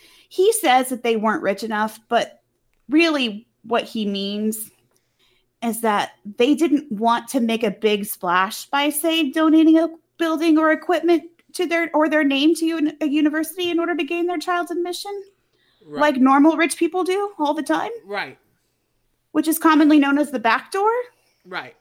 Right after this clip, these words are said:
Speaker 2: No, uh, you gotta go on the side. You gotta climb up the lattice work through a window.
Speaker 1: Right. And so all I wanna know is U S C has a pretty prominent fashion program.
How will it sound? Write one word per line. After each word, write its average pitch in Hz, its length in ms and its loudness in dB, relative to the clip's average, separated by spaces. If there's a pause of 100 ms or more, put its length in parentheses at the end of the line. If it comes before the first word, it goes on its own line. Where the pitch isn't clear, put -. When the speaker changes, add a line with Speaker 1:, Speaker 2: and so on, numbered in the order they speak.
(100)
Speaker 2:
No, 165 300 -18
uh, 170 180 -12
you 185 140 -12
gotta 196 200 -8
go 180 80 -12
on 170 80 -14
the 156 80 -16
side. 156 300 -12
You 220 140 -8
gotta 247 180 0
climb 220 360 -8
up 220 240 -6 (360)
the 185 220 -6
lattice 170 440 -4
work 190 220 -14
through 196 240 -12
a 170 40 -12
window. 139 540 -14 (1300)
Speaker 1:
Right. 285 260 -4
And 294 160 -4
so 330 320 -6
all 392 160 -2 (100)
I 381 60 -2
wanna 254 240 -6
know 208 440 -6
is 254 260 -6 (760)
U 320 260 -2
S - 120 -6
C 320 160 2
has 311 120 0
a 226 40 -6
pretty 269 340 2
prominent 247 640 -4
fashion 254 680 -2
program. 330 560 -2